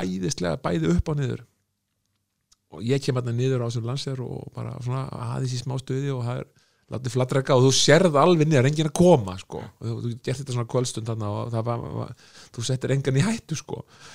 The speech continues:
Og það er fladdrekað niður og æðislega gaman og svo komið niður og Graham er rosa ánægður og segir, „Já, nú sé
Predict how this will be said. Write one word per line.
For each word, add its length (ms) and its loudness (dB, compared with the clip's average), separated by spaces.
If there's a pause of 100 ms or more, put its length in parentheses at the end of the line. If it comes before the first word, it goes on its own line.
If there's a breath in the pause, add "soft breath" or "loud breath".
(280 soft breath)
Og 100 -8
það 300 8
er 80 4
fladdrekað 480 4
niður 260 4
og 160 4
æðislega 320 -2
gaman 320 -2
og 80 -2
svo 240 -4
komið 240 0
niður 180 4
og 60 -10
Graham 320 4
er 80 2
rosa 160 4
ánægður 140 4
og 80 -2
segir, 100 4
„Já, 140 10 (960)
nú 180 4 (140)
sé 320 6